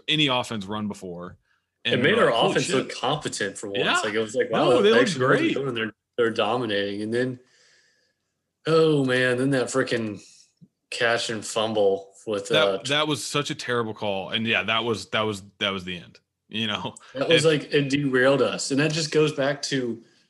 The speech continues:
Speaker 2: like, how shallow and weak, the weak-minded this Tom Herman teams have ki-, kind of shown to be. Hey, they're just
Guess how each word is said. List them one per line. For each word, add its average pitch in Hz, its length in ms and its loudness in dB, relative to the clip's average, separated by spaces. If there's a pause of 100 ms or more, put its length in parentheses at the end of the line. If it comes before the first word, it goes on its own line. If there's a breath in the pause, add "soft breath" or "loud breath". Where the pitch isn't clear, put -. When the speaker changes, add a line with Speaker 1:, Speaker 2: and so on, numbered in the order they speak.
(220 soft breath)
Speaker 2:
like, 120 180 -4
how 127 540 -2 (220)
shallow 127 540 0 (160)
and 107 160 -8
weak, 123 440 -6
the 113 300 -4
weak-minded 117 640 -6
this 110 440 -8
Tom 117 280 -6
Herman 113 380 -6
teams 113 380 -8
have 104 160 -8 (140)
ki-, 104 220 -10 (100)
kind 123 180 -10
of 120 100 -12
shown 120 380 -6
to 113 80 -6
be. 104 500 -8 (220)
Hey, 107 200 -10 (460)
they're 104 140 -4
just 113 320 -6